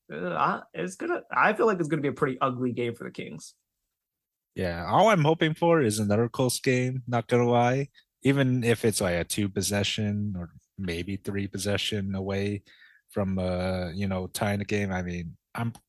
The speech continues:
Speaker 2: I would be pretty fine with it, to be honest.
Speaker 1: Uh, I guess my, the thing I wanna see is ju-, yeah,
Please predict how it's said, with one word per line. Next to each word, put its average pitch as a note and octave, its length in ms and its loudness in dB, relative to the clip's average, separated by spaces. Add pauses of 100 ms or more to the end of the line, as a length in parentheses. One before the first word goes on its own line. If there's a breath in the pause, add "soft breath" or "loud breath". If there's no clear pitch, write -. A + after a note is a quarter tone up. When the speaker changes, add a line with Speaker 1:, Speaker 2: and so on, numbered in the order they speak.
(160)
Speaker 2:
I A2+ 160 2
would G2+ 220 -2
be E2 120 -14
pretty - 240 -14
fine E2+ 320 -12
with F2+ 180 -12
it, F2 180 -10
to F2 100 -4
be F#2 140 -6
honest. F#2 520 -6 (720)
Speaker 1:
Uh, G3+ 380 8
I G#3+ 100 6
guess A#3+ 340 6
my, F3+ 260 6 (200)
the F3+ 120 2
thing A3 200 8
I F#3 120 8
wanna E3 280 8
see D3 400 2
is C#3+ 200 -4
ju-, - 180 2
yeah, B2+ 260 4